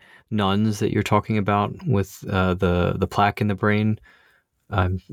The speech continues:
uh, where they, where they found the, um, 'cause that's, that, that I'm, I remember that in the book s-, being striking, the, the s-, sort of, uh, looking at these different nuns in this,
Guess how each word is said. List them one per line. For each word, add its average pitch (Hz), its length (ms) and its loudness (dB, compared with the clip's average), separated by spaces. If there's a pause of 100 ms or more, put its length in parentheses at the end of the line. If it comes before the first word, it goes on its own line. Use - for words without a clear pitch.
uh, 90 300 2
where 90 220 0
they, 90 340 2
where 95 180 -2
they 90 120 2
found 92 340 0
the, 85 460 2
um, 82 360 0 (1120)
'cause 110 140 0
that's, - 380 2
that, 107 280 0 (140)
that 98 240 2
I'm, 92 500 2
I 92 120 -2
remember 101 520 0
that 92 160 2
in 90 80 2
the 90 80 2
book 92 400 -2
s-, - 300 -2
being 92 220 2
striking, 95 580 0
the, 85 140 2
the 90 440 0
s-, - 200 -8 (120)
sort - 300 2
of, 80 180 2 (500)
uh, 82 280 2
looking 104 400 0
at 90 120 -2
these 90 140 -2
different 92 360 0
nuns 90 360 2
in 92 220 2
this, 82 280 -2